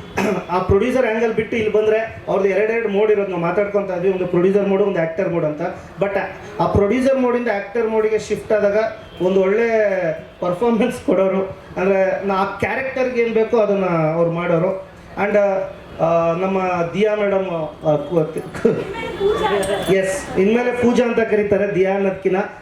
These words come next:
ನಮ್ಮ ಸಿನಿಮಾ ಹೆಸರು ಖುಷಿ ರವಿ ಅವರು ತುಂಬಾ ಸಪೋರ್ಟ್ ಮಾಡಿದ್ರು. ಆಮೇಲೆ ತೇಜಸ್ವಿನಿ ಶರ್ಮಾ ಮೇಡಮ್ ಅವರು,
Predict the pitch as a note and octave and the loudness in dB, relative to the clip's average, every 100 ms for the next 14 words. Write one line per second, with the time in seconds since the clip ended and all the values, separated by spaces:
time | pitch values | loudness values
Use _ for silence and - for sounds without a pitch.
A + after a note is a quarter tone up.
0 | - E3 F3+ F#3 F#3+ F3+ E3+ F#3+ F#3 F#3+ | -2 0 0 2 2 2 2 0 2 2
1 | G#3 G3 F#3+ F#3 F3+ F3 F3+ F3+ F3+ D#3 | 4 4 4 4 2 -2 -4 -4 -4 -2
2 | F3+ E3+ D#3+ D3+ E3 F3+ - - - E3+ | -2 0 0 0 0 -2 -4 -18 -6 -2
3 | F#3 F#3+ F#3+ G#3 A3 A3 G#3+ G#3 - F3 | 2 0 2 2 2 2 2 2 2 0
4 | F3+ F3 D#3+ D3+ D3+ E3+ F3 | 0 0 0 0 0 0 -2